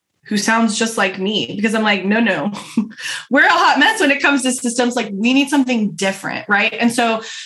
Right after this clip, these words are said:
it was really, actually, it was really insightful. Like, we were, I was able to show her basically how, like, really embracing and really showing up, right, in her voice is actually the, like, power and the magic that's attracting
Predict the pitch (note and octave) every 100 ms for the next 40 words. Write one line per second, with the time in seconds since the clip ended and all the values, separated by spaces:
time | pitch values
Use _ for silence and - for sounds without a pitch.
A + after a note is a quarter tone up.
0 | - A#3+ B3 D4 E4 B3+ G#3 G3 _ -
1 | A3+ A3+ C4 A#3 G#3+ A3 A3+ G#3 G3+ A3+
2 | G#3 G3 F#3+ G3+ G#3+ F#3+ - G#3+ A3 A3
3 | G#3+ G3+ - G3+ G#3 G#3 F#3 F#3 G3 F#3
4 | F#3 F#3+ F3+ A2+ - - _ _ _ _
5 | _ - G3 A3 D4 D#4+ C#4 G#3+ G3 F#3+
6 | G3+ F#3 G3+ B3+ B3+ - A3 G#3+ A#3+ C4+
7 | C#4 D4 C4+ A#3+ G#3 F#3+ F3+ F3+ - G3
8 | G3 G3 - G#3 G#3 - - C4+ D#4+ E4
9 | D#4 D#4 _ F#3+ F3 C#3+ A3+ - - -
10 | - - - A#3 A#3 B3+ C4+ - - G#3
11 | F#3+ F#3 F3+ F#3+ G3 G3+ G3 F#3 - _
12 | - F4 F#4+ G3+ F#3+ A#3+ A#3 A#3 E4+ G4
13 | - - A3+ A3 G3+ - C4 D#4+ F4+ -
14 | F#3 F3+